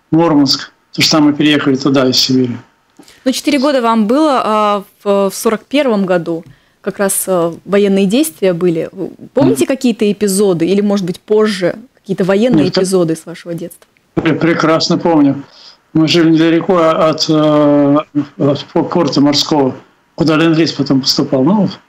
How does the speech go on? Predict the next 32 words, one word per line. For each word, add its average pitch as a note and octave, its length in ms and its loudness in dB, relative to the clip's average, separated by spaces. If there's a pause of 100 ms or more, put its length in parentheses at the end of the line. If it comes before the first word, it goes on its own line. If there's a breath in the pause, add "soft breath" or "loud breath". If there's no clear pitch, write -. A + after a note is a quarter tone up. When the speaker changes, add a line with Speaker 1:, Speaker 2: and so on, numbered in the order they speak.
Speaker 2:
Мгм. B3 280 0
Speaker 1:
там D#3+ 200 0
все E3 220 0
вре-, F#3+ 220 -2
все F3+ 180 0
время E3 260 2
атаки D#3 320 -2
были D3 200 4
немецких C#3+ 380 2
самолетов. D#3 500 0 (460 soft breath)
Сначала E3+ 420 2
не E3 120 4
могли E3 220 2
понять, E3+ 300 2
как E3+ 200 -2
они E3 160 4
могли D#3+ 260 2
добраться D#3+ 480 0
до C3+ 120 0
Архангельска. C3 580 -2 (840)
Потом D#3 300 2
выяснилось, D#3+ 420 2
что E3 240 0
у D#3 60 2
них D#3 200 2
была D#3 280 2
на D3+ 220 4
льдинах D3+ 500 0 (500)
в - 40 -4
Медвежьем D#3 260 2
океане D3 440 2
база. D3 460 0